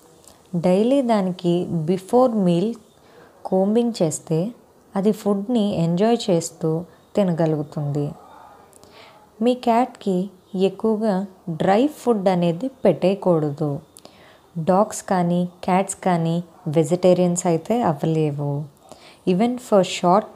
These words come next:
periods of time also. వాటి డైట్స్‌కి తగిన మీట్‌ని మాత్రమే అవి రిలే చేస్తాయి. ఎక్స్క్లూజివ్ క్యాట్స్‌కి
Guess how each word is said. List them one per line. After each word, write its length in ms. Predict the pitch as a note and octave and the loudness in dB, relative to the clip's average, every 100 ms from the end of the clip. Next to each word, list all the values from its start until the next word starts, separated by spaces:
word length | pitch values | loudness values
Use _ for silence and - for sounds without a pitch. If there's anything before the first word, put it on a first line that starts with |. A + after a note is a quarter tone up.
| - | -2
periods 400 | F3+ E3 E3 D#3+ E3+ | 2 2 0 0 -2
of 40 | E3 - | -4 -4
time 220 | E3 D3+ D3+ | -2 -2 -2
also. 480 | D3 C#3+ - D3+ C#3+ D#3+ _ - - - - - - - - _ | -2 -4 -6 -6 -6 -10 _ -20 -20 -20 -20 -20 -20 -20 -20 _
వాటి 280 | A3 B3+ C4 | 2 4 2
డైట్స్‌కి 840 | G#3+ A3 A#3 B3+ - - F#3+ F#3+ G#3 - _ | 2 4 4 2 -6 -4 -2 -2 -6 -16 _
తగిన 380 | G#3 G3 A3+ A#3+ | 2 2 0 0
మీట్‌ని 540 | G#3+ E3+ F#3 G3+ G3+ G3+ | 2 2 0 -2 -4 -2
మాత్రమే 640 | F3+ D#3+ - D#3 E3+ B3 A3 | -2 -4 -4 -4 -4 -4 -2
అవి 200 | G#3+ G#3 | 0 0
రిలే 360 | F#3 E3 F3 F3+ E3+ | 0 0 0 0 -2
చేస్తాయి. 760 | E3 - - D3+ D3 D3 D#3 - - - - - _ _ _ _ _ _ | -2 -4 -4 -4 -2 -4 -8 -14 -20 -20 -20 -20 _ _ _ _ _ _
ఎక్స్క్లూజివ్ 720 | A3+ A3 - C#4+ D4 D4 D4+ | -6 -6 -4 2 4 4 2
క్యాట్స్‌కి 800 | D4 - F3+ F3+ - - E3+ D#3 | 0 2 0 0 -6 -10 -8 -8